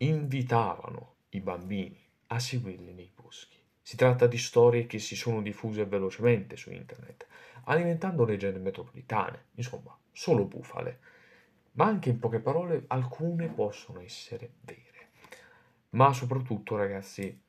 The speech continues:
rimanete attenti, perché nei paraggi potrebbero essere anche, beh, ci potrebbero anche essere dei f-, dei clown che vi potrebbero spaventare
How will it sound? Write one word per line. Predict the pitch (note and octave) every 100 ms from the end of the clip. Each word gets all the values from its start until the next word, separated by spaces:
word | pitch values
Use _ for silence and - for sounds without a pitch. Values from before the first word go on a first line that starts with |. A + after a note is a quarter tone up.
| _ _
rimanete | A2 G#2+ A2 A#2 A2+
attenti, | G2+ - F#2 - - - - _
perché | A2+ G#2+ D3+
nei | D3+
paraggi | B2 F#2 - - - -
potrebbero | G2 G#2 G2+ G#2
essere | A#2 - A#2
anche, | B2 D3+ C#3+ - C3+ B2+ - - _ _ _ _
beh, | - - _ _ _ _ _
ci | -
potrebbero | A#2+ B2 C3 B2 A#2
anche | A2+ A2+ A#2 A#2 A#2+ G2+
essere | G#2 - - G#2 G2+ F#2+ - - - _ _ _ _
dei | A#2+ G2+ G2
f-, | - - -
dei | - G2+ G2
clown | - F#2+ F#2 F#2 F#2 F#2 G2 -
che | -
vi | A#2+ B2+
potrebbero | C#3 C#3 D#3+ C#3+ C#3 C3+ B2+
spaventare | - - G#2+ G#2 G2+ A2 D3+ B2+ - -